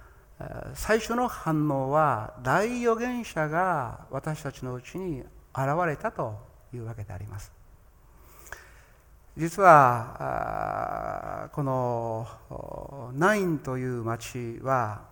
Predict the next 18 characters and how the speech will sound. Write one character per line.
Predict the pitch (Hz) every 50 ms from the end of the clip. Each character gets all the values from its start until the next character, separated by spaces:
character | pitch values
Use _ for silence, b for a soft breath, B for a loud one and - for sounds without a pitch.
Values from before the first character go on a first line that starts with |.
| - - - - - 139 -
か | - 139 131
つ | - - -
て、 | - 151 151 127 110 107 104 - - B B B B B B B -
旧 | - - 220
約 | 226 220 220
聖 | - 247 233
書 | 220 - 139
の | 127
時 | 120 113
代 | 117 113 110 113
で | 110
す | 110 -
け | - 117 113
ど | 117 120
も、 | 151 156 131 117 107 107 - b b b b b b b b b b - - - - - - - - - -
エ | - 220 277
リ | 277 262 220 180
ア | 143 123 117 110 113